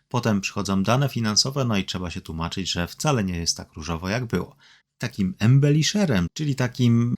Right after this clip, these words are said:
zbyt mocno patrzącym przez różowe okulary, jest mój ulubieniec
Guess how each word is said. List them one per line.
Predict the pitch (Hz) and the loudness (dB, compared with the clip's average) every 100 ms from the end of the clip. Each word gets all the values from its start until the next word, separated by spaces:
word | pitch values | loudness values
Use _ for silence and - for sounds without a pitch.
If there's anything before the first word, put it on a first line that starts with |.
| 117 | -2
zbyt | 101 117 151 143 | -2 2 0 4
mocno | 98 117 135 101 | 4 4 2 -2
patrzącym | 92 - 98 95 82 | -4 -4 -4 -4 -8
przez | - 90 85 - | -4 -2 -2 -2
różowe | 95 87 92 90 87 | -2 -4 -2 -2 -2
okulary, | - 90 80 90 156 - | -2 -2 -2 -2 -2 -2
jest | 196 131 | 0 0
mój | 95 | -2
ulubieniec | - 98 113 87 90 92 - | -2 -2 -2 0 0 -2 -4